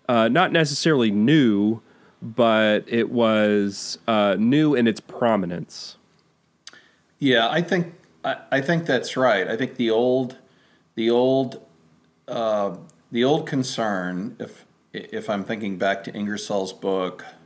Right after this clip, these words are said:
Speaker 2: was worrying about things like Vision Forum kids running around in George Washington costumes, people who believed in, you know, a six-day, twenty-four-hour day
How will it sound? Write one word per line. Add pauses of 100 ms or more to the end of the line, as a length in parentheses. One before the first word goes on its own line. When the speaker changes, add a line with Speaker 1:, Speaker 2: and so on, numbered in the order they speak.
(640)
Speaker 2:
was
worrying
about
things
like (680)
Vision
Forum
kids
running
around
in
George
Washington
costumes,
people
who
believed
in,
you
know,
a
six-day,
twenty-four-hour
day